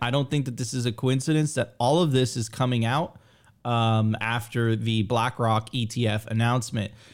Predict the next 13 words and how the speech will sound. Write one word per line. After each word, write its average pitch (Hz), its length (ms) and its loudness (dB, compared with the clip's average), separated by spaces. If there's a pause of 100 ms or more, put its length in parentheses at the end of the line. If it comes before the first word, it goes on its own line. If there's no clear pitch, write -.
(100)
It's 120 120 -10
also 165 280 0
not 165 220 0
in 156 80 0
Spain. 135 540 -2
The 113 100 0
largest 120 460 -2
bank 117 420 -4
in 113 520 -2
Germany, 120 520 0
Deutsche 123 480 -2
Bank, 101 460 -6
um, 107 500 -2